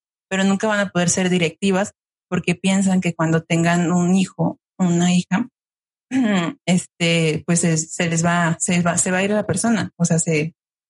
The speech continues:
pues sí. Y incluso el, ¿cómo se llama? Ese permiso de maternidad sí se tiene, pero tampoco se toma porque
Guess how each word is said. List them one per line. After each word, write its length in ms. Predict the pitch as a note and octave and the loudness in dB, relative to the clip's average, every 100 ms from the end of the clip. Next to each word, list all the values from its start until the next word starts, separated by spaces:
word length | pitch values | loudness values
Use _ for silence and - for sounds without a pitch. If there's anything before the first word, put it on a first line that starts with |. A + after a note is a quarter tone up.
| _ _ _ _ _ - | _ _ _ _ _ -6
pues 100 | F#3+ | -2
sí. 240 | G#3+ G#3 _ _ _ _ - | 0 -2 _ _ _ _ -2
Y 280 | G3 G3 | 0 2
incluso 640 | F#3+ F#3+ G3+ F#3+ A3+ B3+ B3 | 2 0 -2 -2 -2 0 0
el, 680 | G#3+ F3+ F3 E3+ E3+ E3+ - _ _ _ _ - - _ _ _ _ _ - | 0 0 0 2 2 0 -2 _ _ _ _ -20 -20 _ _ _ _ _ -4
¿cómo 100 | G3 | 0
se 100 | F3+ | 2
llama? 320 | D#3+ F3+ F#3+ - | 2 0 -2 -4
Ese 380 | A3 B3 B3+ - | -2 -2 -6 -6
permiso 460 | F#3 F3+ F3 G3 G#3+ | -2 0 2 0 0
de 120 | G3 | 0
maternidad 520 | E3 E3 E3 D#3+ E3+ | 0 0 0 2 2
sí 120 | G3+ | 0
se 120 | G#3 | -2
tiene, 600 | F#3 - F#3+ A3+ D4 - _ _ _ _ - | -4 -4 0 0 -2 -6 _ _ _ _ -4
pero 140 | F3 | -2
tampoco 360 | E3 E3 F3+ G#3 | 0 0 0 -2
se 120 | G3+ | -2
toma 360 | - F3+ G#3+ A3 | -2 0 0 -2
porque 520 | G3 - E3+ E3+ | -4 0 0 0